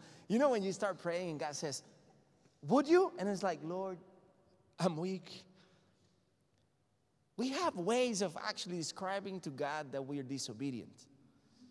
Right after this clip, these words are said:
And we make him sound religiously acceptable. We criticize others and we ask God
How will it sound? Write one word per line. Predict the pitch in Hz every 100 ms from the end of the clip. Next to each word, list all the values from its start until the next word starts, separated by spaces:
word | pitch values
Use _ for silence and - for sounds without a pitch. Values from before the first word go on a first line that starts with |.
| -
And | - 156
we | 190
make | 180 254
him | 403
sound | 311 - 202 190
religiously | 160 151 208 254 190 202
acceptable. | 196 - 170 143 - 92 85 - - _ - - _ - _ _ _ _ _ _ _ _ _ _ _ _ _
We | 143 147
criticize | 180 185 147 139 123 -
others | 170 190 190
and | 151 127
we | 131 -
ask | 110 131 135 -
God | 131 131